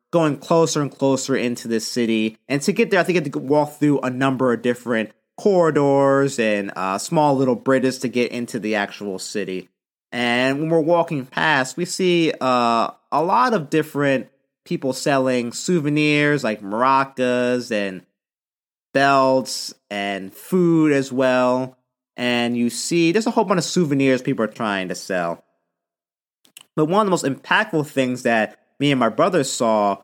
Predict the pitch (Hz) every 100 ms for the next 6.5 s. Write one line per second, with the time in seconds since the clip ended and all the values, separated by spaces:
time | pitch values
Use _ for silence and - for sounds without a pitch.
0 | _ 127 113 123 117 110 - 139 120 113
1 | 113 107 98 - 156 147 113 85 87 78
2 | 76 _ _ _ _ _ 120 131 151 156
3 | 160 135 156 160 156 - 151 135 127 135
4 | 135 131 131 131 117 113 - 143 131 131
5 | - 107 - 165 185 151 104 98 98 98
6 | 113 101 98 95